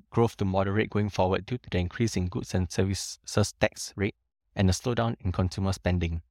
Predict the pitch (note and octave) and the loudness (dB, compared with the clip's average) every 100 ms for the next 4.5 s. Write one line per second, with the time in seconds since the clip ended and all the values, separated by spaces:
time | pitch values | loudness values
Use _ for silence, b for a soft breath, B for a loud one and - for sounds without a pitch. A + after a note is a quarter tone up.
0 | _ _ _ _ _ _ _ _ _ _ | _ _ _ _ _ _ _ _ _ _
1 | D3 - G2+ F#2+ G#2+ C3 - G2 - - | 0 4 2 4 2 2 2 2 2 -6
2 | _ _ _ - A#2 B2 C#3+ A2 F#2+ B2 | _ _ _ 4 6 6 4 0 0 0
3 | A#2+ - F2+ - G2 F2+ D3 D3 F#2+ F#2+ | 0 2 0 0 -2 0 -2 0 0 2
4 | A2 - G2+ F#2 G2+ | 0 -2 0 0 0